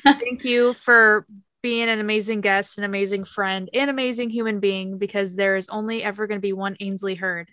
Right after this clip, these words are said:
Speaker 2: and we love Ainsley. So we love you.
Speaker 1: Thank you. I love you.
Speaker 2: And to anyone listening, thank you for taking the time to listen today. And most importantly, thank you just for being you and for being here and surviving, because like we said, there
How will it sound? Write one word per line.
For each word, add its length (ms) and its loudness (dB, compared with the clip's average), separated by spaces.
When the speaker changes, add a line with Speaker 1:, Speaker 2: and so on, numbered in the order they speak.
Speaker 2:
and 300 -10
we 120 -6
love 400 2
Ainsley. 600 -10
So 440 -4
we 80 -10
love 160 -4
you. 120 -2
Speaker 1:
Thank 160 -6
you. 260 -2
I 100 -4
love 260 4
you. 360 4
Speaker 2:
And 340 4
to 140 0
anyone 320 2
listening, 640 -2
thank 240 0
you 140 -4
for 220 2
taking 300 -2
the 80 -2
time 300 -2
to 60 -2
listen 300 -2
today. 460 2
And 140 0
most 200 0
importantly, 400 2
thank 240 0
you 140 0
just 240 -2
for 120 2
being 260 0
you 260 2
and 180 -8
for 120 -2
being 280 0
here 520 0
and 300 -2
surviving, 640 0
because 580 0
like 180 -2
we 80 2
said, 240 2
there 260 -2